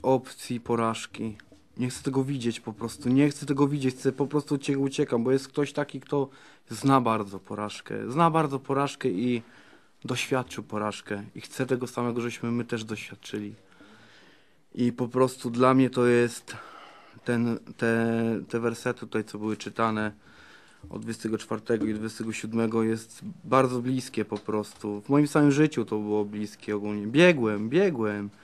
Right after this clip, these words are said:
Bardzo gorliwie biegłem nawet. Czasami bardzo to było gorliwie, aż za bardzo nawet. I po prostu biegłem, ale dla kogo ja biegłem właśnie? Dla kogo biegłem?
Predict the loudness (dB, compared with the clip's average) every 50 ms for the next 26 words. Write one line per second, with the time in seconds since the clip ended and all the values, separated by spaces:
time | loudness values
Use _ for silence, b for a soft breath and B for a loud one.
0 | b b b b b b b b b b b b b b b b b b b b
1 | _ 2 6 8 8 8 8 4 4 6 4 6 6 4 4 4 2 0 2 2
2 | 2 2 2 2 0 0 0 0 -2 -2 -2 -2 -4 -4 -6 -12 b b b b
3 | b b b b b b b -14 -12 -12 -6 -2 2 4 4 4 6 6 6 6
4 | 6 4 0 -4 -4 -4 -2 -2 -2 -2 -2 -2 -2 -2 -2 -4 -4 -4 -4 -4
5 | -6 0 0 0 0 2 2 0 2 4 2 2 2 0 -2 -4 -4 -4 -4 -4
6 | -6 -6 -8 -8 -10 -10 -16 B B B B B B B B B B B B B
7 | -6 -6 -6 -2 0 -2 -2 0 2 2 4 4 2 0 -6 _ _ _ _ _
8 | _ _ _ _ _ -20 -20 _ -20 -20 _ _ _ _ _ -8 -6 0 2 4
9 | 4 6 4 4 4 4 4 4 4 4 2 0 -2 -6 -14 -20 -12 -10 -10 -10
10 | -4 0 0 2 4 4 4 2 2 2 2 2 2 0 -2 -2 -4 -4 -6 -8
11 | -8 -8 -8 -6 -2 -2 -2 -2 2 2 2 4 4 4 4 6 8 8 8 6
12 | 4 2 0 -2 -2 -6